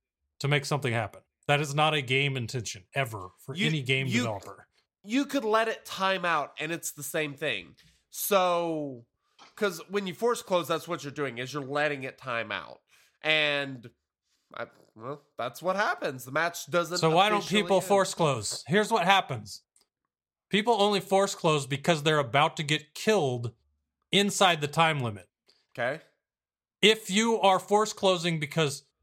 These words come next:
Speaker 1: you're about to time out, then you would just leave it at timing out. People force close the app because they're going to lose the match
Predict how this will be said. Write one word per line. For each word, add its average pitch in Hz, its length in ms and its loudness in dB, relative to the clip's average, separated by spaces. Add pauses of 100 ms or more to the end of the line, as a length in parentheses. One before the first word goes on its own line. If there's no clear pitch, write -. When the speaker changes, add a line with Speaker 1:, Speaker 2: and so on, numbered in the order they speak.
(200)
Speaker 1:
you're 151 200 0
about 139 300 2
to 135 60 -10
time 147 420 2
out, 147 340 0 (220)
then 160 140 -2
you 165 100 -2
would 165 120 -4
just 156 260 -4
leave 147 220 -2
it 143 60 -2
at 139 120 -10
timing 127 380 -2
out. 117 240 -2 (360)
People 208 240 0
force 202 300 0
close 175 220 0
the 147 160 -2
app 151 180 2
because 135 220 -6
they're 127 120 -2
going 135 240 -4
to - 100 -14
lose 123 360 -4
the 127 80 -8
match 123 500 -4